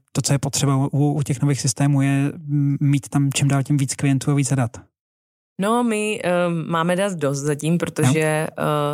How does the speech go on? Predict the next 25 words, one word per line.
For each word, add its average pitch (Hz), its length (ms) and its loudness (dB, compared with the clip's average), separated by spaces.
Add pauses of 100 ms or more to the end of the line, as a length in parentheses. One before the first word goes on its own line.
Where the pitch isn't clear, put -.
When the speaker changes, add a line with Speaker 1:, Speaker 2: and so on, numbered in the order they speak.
(460)
Speaker 2:
eh, - 80 -4
hodně 151 340 -2
klientů 151 460 -2
za 156 120 2
náma 151 280 0
chodí 151 440 -4
a, 143 280 -2
eh, - 600 -2
my 156 180 0
říkáme: 160 300 0
"Hele, 170 120 0
my 165 80 0
ještě 160 240 -2
nejsme 165 240 0
připraveni, 156 600 -2
ale 160 280 -2 (480)
vy 156 180 -2
máte 156 320 -2
velký 156 460 -4
objem 156 300 0
dat, 151 260 -4
nechcete 151 380 -2
nám 151 160 0 (120)
dát 151 280 -4
faktury, 165 480 -2